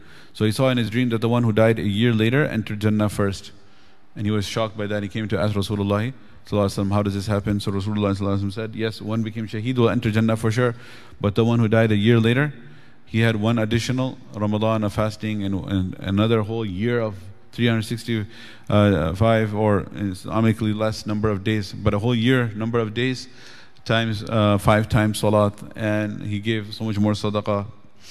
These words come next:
so much i-, ibadah." So longer life means more good deeds. More good deeds on the scales, inshaAllah, will be a means of, uh, higher station in Jannah. So having a long life with good deeds is desirable.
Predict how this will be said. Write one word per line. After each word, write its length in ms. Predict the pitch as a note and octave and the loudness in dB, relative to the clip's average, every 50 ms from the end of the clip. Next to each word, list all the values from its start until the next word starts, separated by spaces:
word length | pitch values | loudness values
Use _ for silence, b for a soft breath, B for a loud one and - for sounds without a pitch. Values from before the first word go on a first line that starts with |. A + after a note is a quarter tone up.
| B B B B B | B B B B B
so 160 | - - A2+ | -4 0 2
much 220 | A2+ A2+ A2 F#2+ G2 | 2 2 0 -2 -2
i-, 320 | E2 A2 G#2 G#2 F2 A2 | -2 0 0 0 -2 -2
ibadah." 420 | G#2 G#2 G#2+ G#2+ G#2+ G#2+ G2 G2 | -2 0 0 0 -2 -2 -4 -6
So 320 | G#2 - B2+ A#2 G#2+ - - - | -8 -6 -6 -6 -6 -6 -10 -12
longer 400 | - A2 A2 A2+ A#2+ C3 C#3+ C#3 | -8 -4 -2 0 0 2 2 4
life 420 | C3 B2+ B2+ C3 C#3 D3 D3 C#3+ - - - - b b b b b b b - A3 | 6 6 6 6 6 4 0 -4 -8 -16 -20 -20 b b b b b b b -16 -6
means 320 | C#3 A2+ A#2 A#2 G2+ G2 | 0 2 2 2 2 0
more 420 | G#2 - D2+ - A2 A2 A#2 B2 A#2+ | -4 -4 -4 0 2 4 4 4 4
good 240 | A2 A2+ A2 G#2+ | 2 -2 -6 -6
deeds. 340 | G2+ A#2 A#2+ A#2 A2+ G#2 G2+ | -8 -8 -6 -6 -6 -8 -8
More 160 | G2+ G#2+ A2+ A2+ | -10 -10 -10 -10
good 160 | G#2+ A2 G#2 | -10 -8 -6
deeds 300 | A2 A#2+ B2 A#2+ - - - - - - - - | -4 -4 -4 -6 -8 -12 -14 -18 -20 -14 -4 2
on 120 | G#2 G2+ | 4 4
the 80 | G2+ G2+ | 4 2
scales, 380 | - - - G#2+ A2 G#2+ G2 | 0 -2 0 0 0 0 -2
inshaAllah, 440 | G2 F#2+ G2+ F#2 A2 F#2+ E2 D#2 F#2+ | -2 -4 -4 -4 -4 -4 -4 -2 -2
will 160 | G#2 G2+ G2+ | -2 -2 -2
be 140 | F#2+ G2 F#2+ | -2 0 0
a 20 | |
means 240 | F#2+ G2 G2 G2 F#2+ | 0 2 2 0 0
of, 160 | G#2 A#2 C#3 - b b b b b b b b b b - | -2 -4 -4 -8 b b b b b b b b b b -4
uh, 320 | G2+ G2 G2 G2 F#2 D2+ | -2 0 0 0 0 -2
higher 300 | - F#2 G2+ G#2 G#2 G#2+ | -2 -2 0 0 0 -2
station 400 | G#2 - - G#2 G2 F#2+ - G2 | -4 -6 -6 -6 -6 -4 -2 -2
in 100 | F#2 F2 | -2 -2
Jannah. 320 | F2 F#2+ F2+ F2+ F2 E2 D2+ B B B B B | -2 0 0 0 0 -2 -4 B B B B B
So 140 | - B2 | -8 -4
having 320 | A#2+ C3 D3 D#3 F3+ F3+ E3+ | -2 -2 -2 -2 -2 -4 -4
a 60 | D#3 | -4
long 380 | C3 A#2+ A#2+ C3 D3 D#3 D#3 C#3 | -2 0 0 0 0 0 0 0
life 320 | C3+ C#3 D3 D#3 D#3+ C3 | 0 0 0 -2 -4 -6
with 200 | B2 A#2+ B2 A2+ | -6 -6 -6 -4
good 200 | G#2+ B2+ B2 A2+ | -4 -4 -4 -2
deeds 260 | G#2+ C3+ D3+ D#3+ - - | 0 2 2 2 0 -2
is 300 | D#2+ - C#3 D#3 - - | -2 -2 -2 -2 -4 -6
desirable. 600 | A2+ G2 G2 F2+ G2+ G2+ F#2+ F#2 F2 F2 E2 | -6 -4 0 2 2 2 0 0 -4 -6 -6